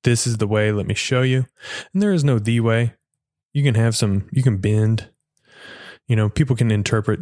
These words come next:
use their own creativity, their own personal spin,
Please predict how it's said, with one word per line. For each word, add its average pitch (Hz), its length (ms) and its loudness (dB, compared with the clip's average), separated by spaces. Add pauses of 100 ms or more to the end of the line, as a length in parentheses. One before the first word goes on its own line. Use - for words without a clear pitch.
(100)
use 120 180 0
their 110 160 0
own 110 180 0
creativity, 113 580 0
their 113 160 0
own 127 180 2
personal 113 500 0
spin, 110 500 0